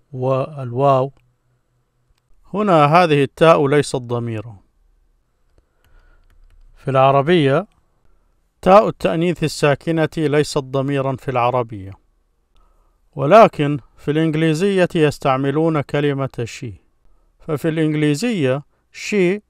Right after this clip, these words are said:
هي ضمير الفاعل، هي، فهذه هنا هي ضمائر الفاعل وما يقابلها في الإنجليزية.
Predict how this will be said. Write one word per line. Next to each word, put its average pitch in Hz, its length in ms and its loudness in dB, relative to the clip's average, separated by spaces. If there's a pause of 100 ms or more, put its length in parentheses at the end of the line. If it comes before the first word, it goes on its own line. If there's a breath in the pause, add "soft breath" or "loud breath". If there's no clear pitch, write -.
هي 165 200 -2
ضمير 156 520 0
الفاعل، 120 540 -2 (360)
هي، 131 320 -4 (580)
فهذه 185 600 4
هنا 147 520 -2
هي 165 140 2
ضمائر 156 640 2
الفاعل 160 500 4
وما 156 380 0
يقابلها 143 680 0
في - 140 -8
الإنجليزية. 135 800 -10